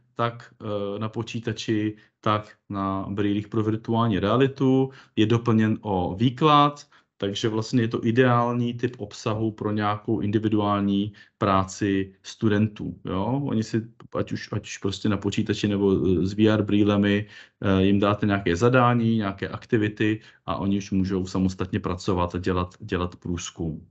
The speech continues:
Takže, jak už jsem říkal, velmi brzo můžete se tady těšit na padesát, eh, V R zážitků nebo zážitků, který můžou obohatit ať už vaši výuku s virtuální realitou, tak, eh, prostě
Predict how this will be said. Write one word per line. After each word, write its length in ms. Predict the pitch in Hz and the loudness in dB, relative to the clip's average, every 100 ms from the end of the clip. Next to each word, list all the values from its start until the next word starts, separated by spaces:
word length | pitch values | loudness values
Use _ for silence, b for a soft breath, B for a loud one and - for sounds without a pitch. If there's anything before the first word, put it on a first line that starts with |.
| B B B B | B B B B
Takže, 320 | - 131 120 - | 2 4 4 2
jak 280 | 117 - - | -2 -2 -8
už 120 | 123 | -4
jsem 160 | 95 92 | -2 -2
říkal, 680 | 151 156 143 143 143 139 - | -2 2 4 6 4 0 -8
velmi 440 | - 101 117 123 127 | -18 -6 0 2 2
brzo 260 | 120 113 | 2 2
můžete 280 | 113 113 110 | 0 -2 -4
se 120 | 110 | -6
tady 180 | 113 107 | -4 -4
těšit 320 | 104 110 110 | -4 -6 -4
na 200 | 110 95 | -2 -2
padesát, 800 | 95 - 113 120 - 110 101 101 - - 110 | -4 0 2 2 0 0 0 -4 -10 -18 -8
eh, 40 | 101 95 92 | -4 -2 -2
V 200 | 92 120 | -2 0
R 220 | 92 95 92 | 2 0 0
zážitků 580 | 107 117 123 - 127 | 0 2 -2 -2 0
nebo 200 | 113 98 | 0 0
zážitků, 840 | 95 104 120 143 - 127 120 117 - _ _ _ _ _ _ _ | 0 2 2 0 0 2 2 0 -8 _ _ _ _ _ _ _
který 240 | - 101 101 | -2 0 2
můžou 260 | 98 117 | 0 0
obohatit 720 | 104 101 98 98 107 101 98 B B - | -2 -2 -2 -2 0 0 -2 B B -6
ať 160 | 98 | -4
už 120 | 117 107 | -4 -2
vaši 300 | 101 - 98 | -4 -2 -2
výuku 440 | 98 98 - 98 | 0 -2 -2 -4
s 80 | 95 | 0
virtuální 560 | 98 92 113 104 98 | 0 0 0 2 2
realitou, 680 | 90 104 123 123 113 107 104 B B B - | 2 2 2 2 2 2 0 B B B -2
tak, 420 | 95 92 92 - | 0 0 -4 -4
eh, 840 | 101 95 92 90 90 92 92 92 - | -2 0 0 -2 -4 -4 -6 -8 -12
prostě 760 | - 87 - 92 85 87 87 | -12 -12 -4 -2 0 -2 -6